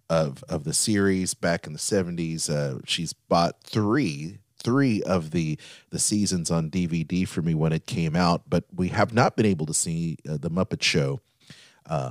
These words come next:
on Disney Plus, but it looks like it's coming in February. And it's all five seasons. So the two seasons we've not been able to get on Blu-ray or D V D,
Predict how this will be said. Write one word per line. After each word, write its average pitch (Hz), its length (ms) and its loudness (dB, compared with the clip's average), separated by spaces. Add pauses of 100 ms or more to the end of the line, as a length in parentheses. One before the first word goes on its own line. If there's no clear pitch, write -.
on 135 180 4
Disney 71 320 -6
Plus, - 320 -2
but 80 140 -4
it 71 80 -2
looks 147 180 2
like 73 160 -2
it's - 140 -10
coming 95 420 -2 (400)
in 117 160 4
February. 82 1120 -2 (320)
And 117 140 6
it's 120 160 2 (120)
all 139 340 10
five 80 400 0
seasons. 87 560 -2
So 98 180 2
the 87 140 0
two 165 260 2
seasons 143 460 -2
we've 95 260 0
not 123 320 0
been 160 100 2
able 147 200 -2
to 135 80 -2
get 131 180 0
on 120 200 2
Blu-ray 110 600 4
or 101 140 4
D 110 160 2
V 98 160 0
D, 90 340 0